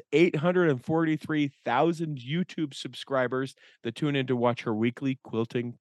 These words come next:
tutorial videos. And for Jenny, faith in God and dedication to family were central to her success. So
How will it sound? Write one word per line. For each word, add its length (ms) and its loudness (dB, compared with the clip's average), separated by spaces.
tutorial 680 -4
videos. 580 -2
And 140 -8
for 100 -2
Jenny, 300 4
faith 320 -2
in 80 -6
God 240 -2
and 80 -12
dedication 480 -8
to 100 -14
family 460 -8
were 160 -4
central 540 -6
to 100 -4
her 180 -4
success. 540 -6
So 340 4